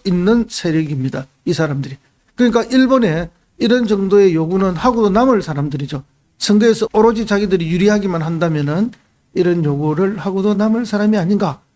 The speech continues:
이런 걸 추측해 볼 때 아사히 신문의 이런 보도는 아마도 사실일 가능성이 매우 높다. 정말 매국적 행위죠. 나라를 팔아먹는 매국적 행위인데,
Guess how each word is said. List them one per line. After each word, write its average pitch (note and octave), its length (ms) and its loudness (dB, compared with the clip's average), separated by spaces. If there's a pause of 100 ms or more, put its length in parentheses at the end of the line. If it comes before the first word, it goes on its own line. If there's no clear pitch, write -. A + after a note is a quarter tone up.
(200)
이런 G3 140 0
걸 G3+ 140 2
추측해 G3+ 360 -2
볼 E3 200 -4
때 F3 320 0 (280)
아사히 F#3+ 400 0
신문의 F3+ 720 0 (340)
이런 F#3 520 0
보도는 C#3+ 640 0 (320)
아마도 D#3+ 560 -4
사실일 F3+ 580 -2
가능성이 D#3+ 640 -4 (280)
매우 E3 460 0
높다. - 480 -6 (340)
정말 F#3 340 2
매국적 E3 920 -2
행위죠. C#3+ 600 -2 (160)
나라를 E3+ 380 -2
팔아먹는 E3+ 640 -2 (340)
매국적 F#3+ 680 0
행위인데, D3 540 -2